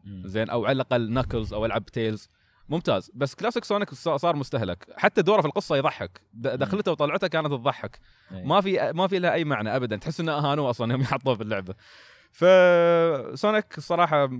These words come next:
Speaker 2: مستواها كان غير مرضي أبدًا. آه، وفريق سونيك لازم، لازم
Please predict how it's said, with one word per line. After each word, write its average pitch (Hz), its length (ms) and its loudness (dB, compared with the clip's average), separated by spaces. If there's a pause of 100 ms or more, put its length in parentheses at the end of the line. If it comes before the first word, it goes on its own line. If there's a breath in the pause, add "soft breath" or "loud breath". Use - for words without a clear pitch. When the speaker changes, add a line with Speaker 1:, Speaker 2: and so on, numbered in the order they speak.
(320)
Speaker 2:
مستواها 143 400 0
كان 123 460 -2
غير 127 200 2
مرضي 110 320 -2
أبدًا. 104 300 -2 (420)
آه، 101 600 -2
وفريق 95 500 -6
سونيك 127 240 -2
لازم، 113 380 -2 (340)
لازم 120 380 0